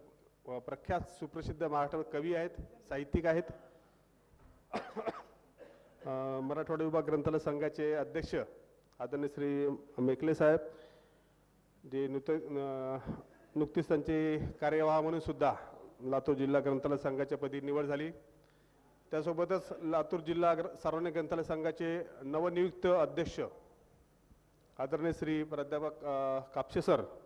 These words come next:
अ, आमचे मित्र, या जिल्ह्याचे जिल्हा ग्रंथालय अधिकारी श्री संजयजी मस्के साहेब, लातूरचे, अ, नांदेडचे जिल्हा ग्रंथालय अधिकारी श्री, अ, अनिलजी सूर्यवंशी, या कार्यक्रमाला उपस्थित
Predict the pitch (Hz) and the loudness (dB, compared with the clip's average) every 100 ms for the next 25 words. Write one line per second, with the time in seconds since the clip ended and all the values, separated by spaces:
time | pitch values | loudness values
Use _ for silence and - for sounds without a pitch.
0 | - - _ _ _ _ _ _ _ _ | -20 -20 _ _ _ _ _ _ _ _
1 | - 131 135 139 139 139 - - 135 131 | -10 -6 -4 -2 -2 -4 -8 -8 -8 -6
2 | 143 151 180 147 - - - - - - | -6 -2 0 0 0 -14 -20 -20 -20 -8
3 | 139 139 143 151 151 151 147 151 151 151 | -6 -4 -4 -4 -4 -4 0 2 2 2
4 | 160 151 147 147 147 151 156 - 131 139 | 2 2 2 0 0 -2 -4 -8 -10 -8
5 | 139 139 143 135 143 139 147 147 143 - | -6 -8 -10 -10 -10 -8 -6 -4 -4 -4
6 | 156 156 156 - - - - 135 131 147 | -2 0 -2 -4 -18 -20 -6 -4 -2 -4
7 | 143 151 156 131 127 135 143 151 160 143 | 0 4 4 4 2 0 2 2 0 0
8 | 143 139 143 147 143 143 143 147 143 143 | 0 2 -2 -4 -2 -2 0 0 -2 -2
9 | 139 139 143 - - - - _ _ 127 | -2 -2 -4 -10 -20 -20 -20 _ _ -8
10 | 127 127 131 147 147 151 147 156 147 156 | -4 -4 -4 -8 -8 -8 -2 -2 -2 -2
11 | 151 147 143 139 156 156 160 160 156 185 | -2 0 -2 -2 -2 0 2 2 0 -4
12 | 170 196 | -2 -4